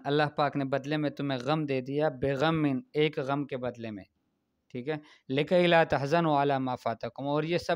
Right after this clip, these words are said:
اس لیے کہ تمہاری تربیت ہو جائے، تاکہ تم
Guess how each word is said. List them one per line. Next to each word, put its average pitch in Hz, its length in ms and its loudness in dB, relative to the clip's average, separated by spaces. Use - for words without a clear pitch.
اس - 220 -10
لیے 180 220 2
کہ - 100 -18
تمہاری 160 360 0
تربیت 170 560 2
ہو 143 120 2
جائے، 127 360 0
تاکہ 139 400 -2
تم 160 300 -4